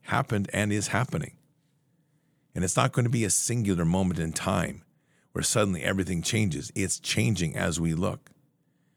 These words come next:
The people that are fighting this fight understand very clearly that it's a war of attrition. They count on the fact that if they continually push in the enemy and siphon down the energy of a nation, siphon down the will of a nation, wear it down,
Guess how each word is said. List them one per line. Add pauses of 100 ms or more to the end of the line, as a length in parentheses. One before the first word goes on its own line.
(260)
The
people
that
are
fighting
this
fight
understand
very
clearly
that
it's
a
war
of
attrition.
They
count
on
the
fact (280)
that
if
they
continually (380)
push
in
the
enemy
and
siphon
down
the
energy
of
a
nation, (240)
siphon
down
the
will
of
a
nation,
wear
it
down,